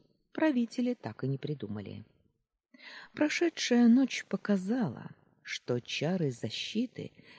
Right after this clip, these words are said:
не спасают от зова книг. Оставалась слабая надежда, что объединенная сила Стелиума все же сможет заглушить их голос. Выхода нет.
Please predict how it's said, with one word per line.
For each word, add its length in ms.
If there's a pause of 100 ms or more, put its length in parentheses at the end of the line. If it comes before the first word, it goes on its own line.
(100)
не 240
спасают 920
от 140 (140)
зова 340
книг. 500 (800)
Оставалась 880 (160)
слабая 480
надежда, 720 (540)
что 340
объединенная 1160
сила 520
Стелиума 880 (540)
все 160
же 160
сможет 800
заглушить 920
их 340
голос. 420 (1080)
Выхода 640
нет. 440